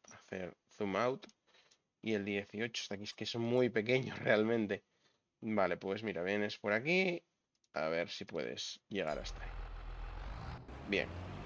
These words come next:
Por aquí sigue nuestra cosechadora en marcha, perfectamente.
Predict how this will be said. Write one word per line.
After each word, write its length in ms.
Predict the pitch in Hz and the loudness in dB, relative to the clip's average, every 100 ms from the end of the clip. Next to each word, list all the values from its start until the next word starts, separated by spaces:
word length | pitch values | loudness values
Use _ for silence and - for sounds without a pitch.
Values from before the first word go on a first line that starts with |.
| - - | -10 -4
Por 220 | 107 107 98 | 4 6 6
aquí 200 | 104 104 | 4 2
sigue 280 | 110 95 | 2 2
nuestra 440 | 95 98 104 - 98 | 2 2 0 2 2
cosechadora 960 | 95 101 92 98 92 90 87 87 87 | 2 -2 -2 0 2 2 4 4 2
en 180 | 87 90 | 2 2
marcha, 640 | 98 151 165 - 196 202 - - | 6 6 6 2 4 2 0 -6
perfectamente. 920 | - - 190 - 87 151 165 185 196 | -6 -4 -4 -2 2 4 4 4 4